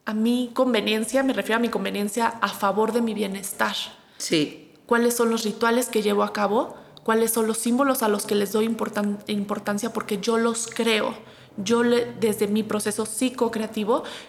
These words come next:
Speaker 1: yo le voy a dar la interpretación necesaria para que sea a favor o contraflujo de mi bienestar.
Speaker 2: Yo tengo muchos rituales diarios que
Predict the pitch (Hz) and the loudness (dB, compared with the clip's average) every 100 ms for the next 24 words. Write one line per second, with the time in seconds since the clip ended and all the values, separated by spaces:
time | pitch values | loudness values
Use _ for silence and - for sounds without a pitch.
0 | - 196 240 269 311 226 214 220 226 220 | -6 2 4 4 2 0 2 2 2 2
1 | 214 220 220 214 208 214 208 202 - 226 | 2 2 0 -4 -4 -4 -4 -6 0 2
2 | 226 233 214 - 214 220 294 - - - | 2 0 -2 0 0 2 0 -2 -10 -18
3 | - - 214 208 208 208 - - - _ | -12 -2 2 2 2 -2 -14 -20 -20 _
4 | - 214 220 214 - 214 208 208 277 392 | -2 0 0 0 0 0 0 2 2 0
5 | - - - _ - 208 214 - - - | -6 -16 -20 _ -2 0 0 -2 -12 -20
6 | - _ _ 220 208 208 226 226 226 330 | -20 _ _ -2 -2 -4 -2 -2 0 -2
7 | 349 208 220 202 196 196 202 - 208 - | -4 -4 -2 0 -2 -6 -6 -8 -6 -8
8 | - - _ _ _ - - - 180 185 | -10 -18 _ _ _ -20 -18 -4 -2 0
9 | 190 196 202 196 - - 151 165 165 175 | 0 2 4 2 0 -4 0 2 2 2
10 | 175 143 135 147 139 139 139 135 127 127 | 0 0 2 2 4 2 2 2 4 2
11 | 226 - - - _ _ _ _ _ _ | 0 -6 -12 -16 _ _ _ _ _ _
12 | _ _ _ _ _ _ _ _ _ _ | _ _ _ _ _ _ _ _ _ _
13 | _ - 147 147 147 147 147 147 143 - | _ 0 2 4 2 4 4 2 0 -8